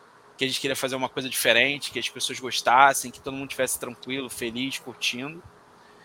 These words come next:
E aí a gente começou a pensar, "Poxa, beleza, o que eu quero não se encaixa com o modelo que hoje a advocacia exerce, que é o modelo do percentual, o modelo do percentual com entrada." E a gente começou a cada vez mais pensar na advocacia de partido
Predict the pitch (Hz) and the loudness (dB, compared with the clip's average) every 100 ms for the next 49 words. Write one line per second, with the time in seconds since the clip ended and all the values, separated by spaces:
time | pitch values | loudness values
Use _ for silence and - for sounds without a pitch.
0 | - - 160 165 175 - 180 - 185 185 | -20 4 8 8 4 -4 -4 -2 -2 -2
1 | 185 170 143 156 135 127 156 135 120 110 | 4 6 6 0 -2 0 2 2 0 -4
2 | 107 - - - - - - 165 196 190 | -14 -18 -20 -20 -20 -10 -4 0 2 4
3 | - 175 196 190 196 - 185 170 160 - | 8 8 8 4 0 -2 4 8 10 8
4 | 185 180 170 151 135 165 185 - _ - | -2 -4 -4 -2 0 0 -2 -12 _ -14
5 | - 151 151 156 147 139 151 - 139 147 | -6 -2 0 -2 -4 0 0 0 0 -2
6 | 160 156 147 123 - - - - - - | 0 0 4 4 4 -6 -10 -14 -20 -20
7 | - - 123 123 123 123 - 107 120 107 | -12 -4 -2 -2 -4 -6 -8 -6 -6 -2
8 | 127 131 143 139 139 - - - - - | 6 10 10 8 0 -18 -20 -20 -20 -20
9 | - 131 127 131 123 - 127 127 120 120 | -10 -6 -4 -6 -4 -4 -2 -2 -2 -4
10 | 110 131 143 139 127 131 131 131 - - | 2 8 10 10 8 2 0 -6 -20 -20
11 | - - - 131 131 135 139 139 - 139 | -20 -12 0 2 2 -4 -4 -4 0 0
12 | 135 143 139 131 131 127 135 147 - 131 | 0 0 0 -2 -4 0 0 0 -6 -6
13 | 139 139 131 135 131 135 131 135 - - | -2 -2 -4 -4 -4 -4 -4 -4 -4 -4
14 | 120 135 | -6 -8